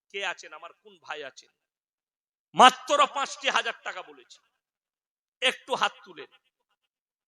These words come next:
তাড়াতাড়ি হাত তুলেন ইনশাআল্লাহ, দেখি কে আছেন। আমার কোন ভাই আছেন? কোন আল্লাহর বান্দা আছেন? মাত্র পাঁচটি হাজার টাকা বলেছি, একটু তাড়াতাড়ি হাত তুলেন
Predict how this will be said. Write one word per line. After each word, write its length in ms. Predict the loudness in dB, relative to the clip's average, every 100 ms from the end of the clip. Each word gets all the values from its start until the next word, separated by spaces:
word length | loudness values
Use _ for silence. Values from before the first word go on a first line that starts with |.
| _ _ -2
তাড়াতাড়ি 380 | -2 -2 -4
হাত 240 | -2 -4 -6
তুলেন 220 | -16 -16
ইনশাআল্লাহ, 440 | -14 -12 -12 -12
দেখি 240 | -20 -20 -20
কে 160 | -20
আছেন। 300 | -18 -20 -20 _ _ _ _ _ _ _ _ _ _ _
আমার 260 | 2 6 4
কোন 320 | 2 -4 0
ভাই 240 | 2 4
আছেন? 300 | 2 -2 -8 -14 -20 _ _ _ _ _ _
কোন 180 | -12 -10
আল্লাহর 420 | -10 -12 -12 -14
বান্দা 300 | -16 -20 -20
আছেন? 260 | -20 _ _ _ _ _ _ _ 0
মাত্র 520 | 2 2 2 2 2 0
পাঁচটি 360 | -6 -6 -6
হাজার 240 | -4 -4 -6 -10
টাকা 200 | -14 -14
বলেছি, 360 | -16 -20 -20 _ _ _ _ _ _ _ _ _ _ 0
একটু 380 | 0 0 -8
তাড়াতাড়ি 460 | 2 4 4 0 -2
হাত 280 | -2 -4 -12
তুলেন 200 | -20